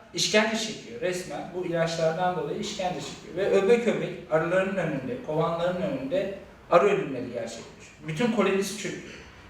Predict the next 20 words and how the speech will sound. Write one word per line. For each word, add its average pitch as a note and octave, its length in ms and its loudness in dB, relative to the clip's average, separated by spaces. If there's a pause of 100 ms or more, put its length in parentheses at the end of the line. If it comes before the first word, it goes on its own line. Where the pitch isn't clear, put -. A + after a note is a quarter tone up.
Şu B3+ 220 4
an A#3 200 2
bir C4+ 200 -2
koloni G3 480 2 (680)
finansal F#3 520 2
olarak D3+ 300 0 (520)
bin G#3 180 6
beş C4 260 2
yüz F3+ 160 -8
lira G3+ 500 0
ve G3 80 2
iki G3+ 200 0
bin G#3 160 0
lira G#3+ 140 2
arasında G3+ 380 0
geziyor. D#3 400 -8 (380)
Yani A3 340 4
bu B3 120 4
adamın D#3+ 400 2
cebinden, D3+ 680 0